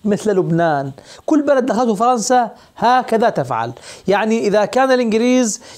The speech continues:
يسرقون تسعين بالمئة، يبقي للشعب عشرة بالمئة يعيش منها ومع شيء من الاحترام، أما هؤلاء لا، لا يبقي لك شيئا. يجندوا أولاد المسلمين ليحاربوا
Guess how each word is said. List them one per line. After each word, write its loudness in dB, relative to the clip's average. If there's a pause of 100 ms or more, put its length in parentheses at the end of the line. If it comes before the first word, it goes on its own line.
يسرقون 0
تسعين 0
بالمئة، 2
يبقي 0
للشعب 0
عشرة -2
بالمئة 0
يعيش 0
منها -2 (320)
ومع 0
شيء -2
من 0
الاحترام، 0 (320)
أما 2
هؤلاء 2
لا، 0
لا 2
يبقي 2
لك 0
شيئا. -2 (3750)
يجندوا 2
أولاد 2
المسلمين 0
ليحاربوا 2